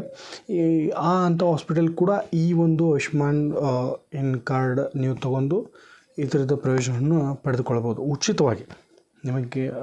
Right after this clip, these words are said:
I repeat, ಇದು ಉಚಿತವಾಗಿಯೇ ಇರುತ್ತೆ. ಆಮೇಲೆ ಬೇರೆ, ಬೇರೆ ರಾಜ್ಯದಿಂದ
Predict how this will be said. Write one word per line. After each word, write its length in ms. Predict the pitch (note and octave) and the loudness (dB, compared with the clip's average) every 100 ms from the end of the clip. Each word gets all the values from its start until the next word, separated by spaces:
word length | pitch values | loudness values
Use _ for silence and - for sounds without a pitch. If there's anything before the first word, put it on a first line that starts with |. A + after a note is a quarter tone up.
| D3 | -2
I 100 | A#2+ | 0
repeat, 380 | B2 - D3+ - - | 0 0 -2 -2 -4
ಇದು 200 | C3 C3+ | -2 -2
ಉಚಿತವಾಗಿಯೇ 640 | C3+ B2+ C#3+ D3+ C#3+ C#3+ C#3 | 0 -2 -4 0 0 2 2
ಇರುತ್ತೆ. 340 | A#2+ - - - - - - - _ _ _ - - | 0 -4 -10 -12 -16 -20 -20 -20 _ _ _ -20 -6
ಆಮೇಲೆ 340 | E3+ D#3+ D#3 D#3+ | 0 2 2 2
ಬೇರೆ, 560 | B2+ D3+ F3+ F#3 F3+ - _ _ - - - - - | 2 2 2 2 0 -4 _ _ -20 -20 -20 -14 -4
ಬೇರೆ 320 | B2+ E3+ E3+ | 0 2 2
ರಾಜ್ಯದಿಂದ 640 | D#3 D3+ C#3 C#3+ D3+ D3 | 2 0 0 0 0 2